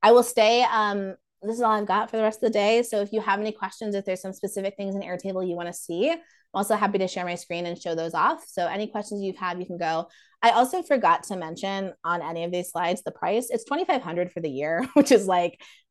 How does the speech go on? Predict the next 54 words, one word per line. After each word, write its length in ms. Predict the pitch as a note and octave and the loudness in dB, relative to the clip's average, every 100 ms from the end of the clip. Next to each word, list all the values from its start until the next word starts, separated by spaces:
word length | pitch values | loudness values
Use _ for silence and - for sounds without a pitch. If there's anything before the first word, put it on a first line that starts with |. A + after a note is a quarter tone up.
| - | -8
great. 380 | E3 D#3+ D4 - - - | -2 0 0 -4 -16 -8
So 260 | F#3 F3 | 0 0
it's 160 | E3 E3 | 0 -4
twenty-five 460 | - A#3 B3+ C4 C4 | -4 -2 0 -2 -2
hundred, 480 | A3 G3+ G#3 G3+ G3+ _ _ - | -2 0 0 0 -6 _ _ 0
um, 560 | G#3 G3+ F#3 F3 E3 D#3+ - | 4 4 4 2 -2 -8 -10
and 100 | F#3+ | -6
it's 140 | F3+ E3+ | -6 -4
pay 180 | G3+ F#3 | -2 -2
in, 140 | F#3+ | -4
so 320 | - F3+ - - | -2 0 0 0
there's 220 | F#3 F3+ | 4 4
a 40 | F3 | 4
pay 160 | B3 | -2
in 80 | B3 | 0
full 120 | B3+ | 2
option. 460 | A3 A3+ - A3+ G#3 | 2 2 -2 -6 -6
And 260 | F#3+ F3+ | -8 -8
then 300 | F3+ F3+ F3 E3+ | -4 -4 -4 -8
there 360 | F3 F3 F3 E3+ | -6 -4 -2 -4
is, 420 | G3 F3 E3+ E3 - | -4 -2 -2 -4 -2
uh, 220 | F3 E3 | 0 0
payment 380 | E3+ F#3 F#3+ G3+ | -2 -8 -8 -8
plans 320 | G#3 G3+ G3+ | -6 -4 -4
via, 320 | F3 E3 E3 | -2 -2 0
like, 160 | E3 E3+ _ | -2 -6 _
Klarna 540 | - E3+ E3 E3 E3 - | -8 -6 -4 -6 -6 -8
and 140 | E3 | -8
Afterpay. 580 | C#3 - F#3 G3 F#3 F#3 | -8 -6 -8 -4 -2 -2
So 100 | F#3 | -6
we're 60 | |
trying 280 | E3+ E3+ F3 | -8 -8 -6
that 140 | D#3+ D#3 | -2 2
out. 300 | F3+ G#3+ - | 2 2 -2
So 220 | G3 F3+ | -2 -2
if 60 | - _ _ | -4 _ _
you 80 | G3 | 0
have 80 | G#3+ | 2
any 80 | G#3 | 2
questions 380 | G3+ F#3+ G3+ | -2 -2 -2
on 100 | F#3 | -2
the 60 | F3+ | -4
payment 300 | - E3+ - | -8 -10 -10
plan 180 | F3 E3 | -10 -10
stuff, 300 | - D#3+ - | -6 -6 -6
you 60 | E3 | -12
can 140 | E3+ | -8
definitely 280 | E3 E3 E3 | -10 -10 -10
let 160 | D#3+ - | -8 -8
me 80 | |
and 100 | E3+ | -6
my 100 | E3 | -6
team 260 | E3 E3 D#3+ | -6 -8 -4
know. 300 | F3+ C4+ | -2 -2